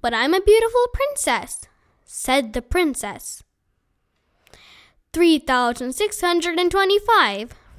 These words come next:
replied the witch. "My father," said the princess,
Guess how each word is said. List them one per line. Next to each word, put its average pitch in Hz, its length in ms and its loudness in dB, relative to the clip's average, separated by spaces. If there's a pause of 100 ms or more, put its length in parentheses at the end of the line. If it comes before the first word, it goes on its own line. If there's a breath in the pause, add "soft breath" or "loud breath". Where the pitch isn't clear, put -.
(120)
replied 226 400 -4
the 214 200 -4
witch. - 360 -6 (560)
"My 269 360 -2
father," 277 680 2 (600)
said 262 180 0
the 247 80 0
princess, 247 580 -6